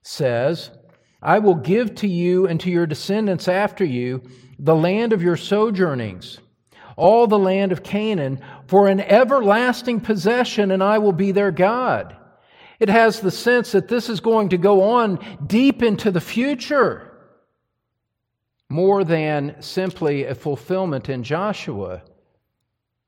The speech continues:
That's before, in a more remote sense, a more remote indication that there should be a longevity to the land that exceeds what we see in the book of Joshua. As you go to the prophets,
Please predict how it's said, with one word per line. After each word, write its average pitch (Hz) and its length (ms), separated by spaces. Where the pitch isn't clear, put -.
That's 160 280
before, 143 880
in 135 140
a - 20
more 143 240
remote 151 400
sense, 127 420
a 131 60
more 143 260
remote 139 1080
indication 139 1000
that 117 460
there 131 100
should 131 220
be 143 160
a 135 80
longevity 135 880
to 139 160
the 123 100
land 143 500
that 127 60
exceeds 160 560
what 127 200
we 123 80
see 156 260
in 143 80
the 123 80
book 120 160
of 110 80
Joshua. 127 720
As 143 160
you 170 80
go 196 220
to 202 120
the 175 80
prophets, - 880